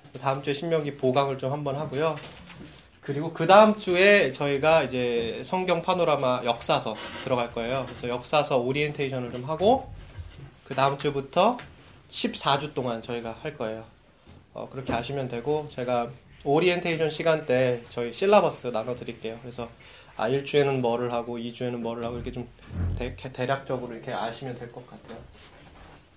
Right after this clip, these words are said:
그럼 이제 오늘 신명기를 들어가는데요. 어, 제가 고민을 되게 많이 했어요. 준비를, 강의를 준비하면서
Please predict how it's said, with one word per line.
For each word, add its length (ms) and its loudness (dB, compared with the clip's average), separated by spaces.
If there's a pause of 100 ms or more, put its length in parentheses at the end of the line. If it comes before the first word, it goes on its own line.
(760)
그럼 120 -10
이제 80 2
오늘 180 4
신명기를 500 8
들어가는데요. 720 2 (1040)
어, 500 -2 (2750)
제가 200 2
고민을 320 12
되게 240 8
많이 220 10
했어요. 280 4
준비를, 400 2
강의를 280 4
준비하면서 840 6